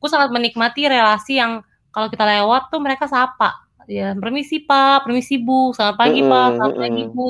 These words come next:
Speaker 1: gitu ya. Itu salah satu budaya Indonesia tuh, ramah banget. Tapi makin kesini gua ngeliat tuh jadi kayak biasa aja gitu.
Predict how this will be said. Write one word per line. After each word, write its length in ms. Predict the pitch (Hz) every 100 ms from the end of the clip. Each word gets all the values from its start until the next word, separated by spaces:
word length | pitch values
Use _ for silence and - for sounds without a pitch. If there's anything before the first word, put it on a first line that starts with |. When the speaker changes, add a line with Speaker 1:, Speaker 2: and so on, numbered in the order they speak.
| 202
Speaker 1:
gitu 140 | 196
ya. 120 | 190 208 - - -
Itu 100 | - 330
salah 100 | 302
satu 100 | 302 254
budaya 240 | 233 220
Indonesia 640 | 226 220 220 220 240 240 208
tuh, 160 | 170
ramah 340 | 170 185 180 165
banget. 300 | 165 170 165 160 - - - -
Tapi 720 | 233 277 311 - 240 254 185 - - _ -
makin 320 | 220 214 233
kesini 400 | 226 226 226 302 262
gua 160 | 285
ngeliat 240 | 277 269 320
tuh 80 | 285
jadi 240 | 247 226
kayak 160 | 214 208
biasa 320 | 190 185 180 196
aja 160 | 220 208
gitu. 320 | 170 160 156